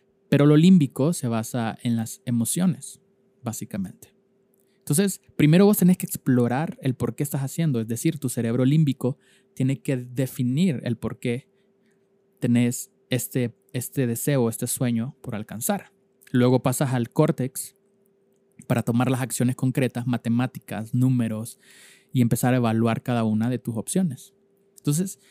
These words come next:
ves ese proceso, es, es tan biológico como lógico también, y, y los resultados que las em-, grandes empresas han tenido han sido a raíz de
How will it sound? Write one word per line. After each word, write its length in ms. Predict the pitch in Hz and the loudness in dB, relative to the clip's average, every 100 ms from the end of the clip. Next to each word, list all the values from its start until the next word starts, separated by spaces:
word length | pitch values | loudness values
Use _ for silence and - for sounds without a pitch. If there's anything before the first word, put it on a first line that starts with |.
| _ | _
ves 180 | 139 151 | 0 2
ese 160 | 175 151 | 4 2
proceso, 480 | 123 127 190 127 120 | 0 -2 -2 0 -2
es, 220 | 139 - _ _ _ | -4 -8 _ _ _
es 220 | 160 - | -4 -2
tan 220 | - 202 | 2 6
biológico 840 | 202 180 165 202 151 139 127 156 - _ _ _ _ _ _ - | 10 10 8 6 0 0 -2 -2 -4 _ _ _ _ _ _ -4
como 260 | 135 127 | 0 4
lógico 520 | 120 143 196 147 - 127 | 4 4 2 0 -4 -4
también, 600 | 117 120 120 123 127 170 - _ _ _ _ _ 143 | -4 -4 -2 -2 -4 -6 -12 _ _ _ _ _ -4
y, 760 | 135 135 131 127 127 127 131 _ | -2 -2 -2 -2 -2 -4 -8 _
y 180 | 151 143 | 2 4
los 160 | 147 147 | 4 2
resultados 600 | 143 139 131 202 202 135 | -2 -2 0 2 2 2
que 100 | 123 | 0
las 140 | 117 | -2
em-, 140 | 117 - - | -2 -4 -4
grandes 320 | 135 160 151 | -2 0 2
empresas 420 | 139 160 143 - | 0 -2 -6 -6
han 120 | 127 | -6
tenido 380 | 156 147 120 143 - _ - - - - _ | -2 0 0 -4 -8 _ -20 -20 -20 -20 _
han 120 | 131 | -4
sido 220 | 123 131 123 | 0 0 0
a 40 | |
raíz 520 | 147 117 110 - - _ _ | 0 -2 -4 -8 -16 _ _
de 460 | 131 127 120 117 | -2 0 0 -4